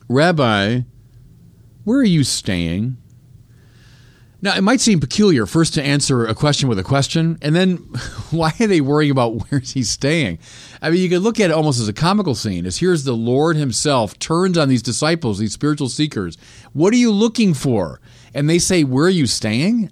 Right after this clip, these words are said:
I mean, what, <laughs> is that just missing the point? Like, what, what hotel are you staying in?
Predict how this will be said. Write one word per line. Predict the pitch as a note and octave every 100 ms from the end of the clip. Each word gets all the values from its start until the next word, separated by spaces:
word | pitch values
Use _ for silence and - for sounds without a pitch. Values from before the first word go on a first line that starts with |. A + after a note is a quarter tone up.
| -
I |
mean, | C#3+ D3
what, | D3+ G3+ - - - - C3+ C#3
<laughs> | - C3 - B2
is | C#3 D3+
that | F#3
just | D#3+ B2
missing | C#3+ C#3+ C3+
the | G#2
point? | - C3 F#3 D#3+
Like, | A2+ G#2+
what, | D3 C#3
what | C3+ C3
hotel | - A#2+ A2+ G#2+ B2
are |
you | E3+
staying | D#3+ E3+ E3+ F3+
in? | G3 G3